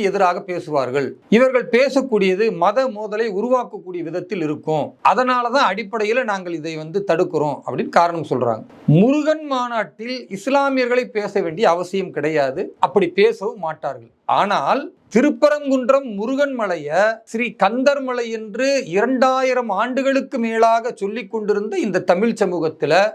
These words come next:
திடீரென்று திமுகவுடைய ஆட்சியில சிக்கந்தர் மலை என்று சொல்லுவதும், ஐம்பது ஆண்டுகளுக்கு முன்னால் இருந்து பதிவிலேயே அப்படி இருக்கு என்று ஒரு அரசின் பதிவேட்டிலேயே ஸ்ரீ கந்தர் மலையை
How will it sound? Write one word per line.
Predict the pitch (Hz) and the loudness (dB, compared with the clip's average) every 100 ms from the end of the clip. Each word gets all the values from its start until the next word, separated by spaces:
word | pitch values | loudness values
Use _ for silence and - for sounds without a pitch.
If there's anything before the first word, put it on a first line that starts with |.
| - _ 135 | -8 _ 0
திடீரென்று | 185 262 294 330 320 285 320 226 | 4 4 4 2 0 2 0 2
திமுகவுடைய | 254 269 269 269 247 240 226 196 | 2 2 2 2 2 2 2 2
ஆட்சியில | 196 196 - 214 262 320 - | 0 -4 -10 -2 0 0 -6
சிக்கந்தர் | 233 - 311 302 294 254 | -12 0 0 2 2 2
மலை | 220 240 220 - 190 | 0 -4 -4 -10 -10
என்று | 185 175 | -8 -4
சொல்லுவதும், | 185 202 170 147 165 185 - - 180 | -4 -2 -2 -2 -2 -4 -4 2 2
ஐம்பது | 277 269 240 | 4 4 4
ஆண்டுகளுக்கு | 254 294 277 269 196 208 | 2 2 2 0 -2 -8
முன்னால் | 226 247 226 | -2 0 0
இருந்து | 226 262 214 190 | -4 -8 -2 0
பதிவிலேயே | 208 269 277 277 277 294 | 0 -2 0 0 2 0
அப்படி | 247 220 214 | -2 -4 -6
இருக்கு | 233 190 220 | -6 -4 -4
என்று | 185 220 311 302 302 _ 190 | -2 2 2 0 -4 _ 4
ஒரு | 240 240 220 208 190 165 | 4 2 0 0 2 4
அரசின் | 247 269 302 294 - | 4 2 0 -2 2
பதிவேட்டிலேயே | 202 226 277 277 - 247 254 269 302 269 - | 2 2 0 -2 -2 0 0 0 0 0 -2
ஸ்ரீ | 226 240 220 | -4 0 0
கந்தர் | 208 269 277 247 | 0 2 0 0
மலையை | 240 254 | -6 -6